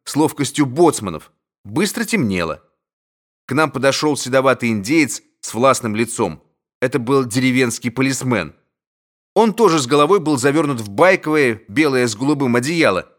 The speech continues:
Невзирая на его высокое звание, обязанности у него были довольно мирные и необременительные.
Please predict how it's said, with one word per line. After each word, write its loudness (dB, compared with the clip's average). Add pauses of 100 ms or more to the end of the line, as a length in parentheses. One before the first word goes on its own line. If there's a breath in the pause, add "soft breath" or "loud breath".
(340)
Невзирая 2
на 0
его 2
высокое -2
звание, 2 (300)
обязанности 2
у -2
него 2
были 0
довольно 2
мирные 2
и 0
необременительные. 0